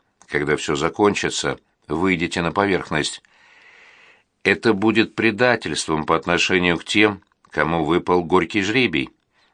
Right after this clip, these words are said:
Нет, наша смерть будет не напрасной, если останется хотя бы один свидетель, способный рассказать правду. Лучше тебя это не сможет сделать никто". По требованию Элиазара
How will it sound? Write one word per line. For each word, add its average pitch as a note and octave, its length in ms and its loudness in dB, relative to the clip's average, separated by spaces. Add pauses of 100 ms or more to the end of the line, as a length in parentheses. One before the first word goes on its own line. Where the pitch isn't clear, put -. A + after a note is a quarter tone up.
Нет, D#2 440 -2 (440)
наша A#2+ 340 0
смерть D#3 460 -2 (300)
будет D#3 360 2
не D#3 80 2
напрасной, D#3+ 720 0 (180)
если F2 340 0
останется G#2 580 0
хотя G#2 380 2
бы F#2+ 160 0
один G2 300 0
свидетель, A2 720 -2 (280)
способный E2 640 0
рассказать D#2+ 560 0
правду. C#2 520 0 (400)
Лучше D#2+ 440 0
тебя F2+ 460 0 (520)
это A2 240 2
не A2+ 120 0
сможет G#2 380 0
сделать G#2+ 320 2
никто". F#2+ 420 -4 (1800)
По F2+ 120 2
требованию D#3+ 600 4
Элиазара B2+ 760 2